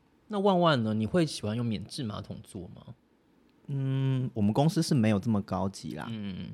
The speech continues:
Speaker 2: 可是之前我，因为我就觉得成品的厕所会加温，我就觉得好有趣哦，所以我之前就是会跑去。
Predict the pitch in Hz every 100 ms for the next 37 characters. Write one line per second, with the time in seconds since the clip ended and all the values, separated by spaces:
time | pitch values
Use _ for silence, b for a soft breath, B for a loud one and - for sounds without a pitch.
0 | - 120 196 196 190 175 113 85 190 185
1 | 92 156 - 113 104 107 - 113 110 104
2 | 98 - 110 - 110 - 90 92 101 95
3 | 98 92 92 - 98 98 - - - -
4 | - 131 107 98 120 98 104 113 120 -
5 | - -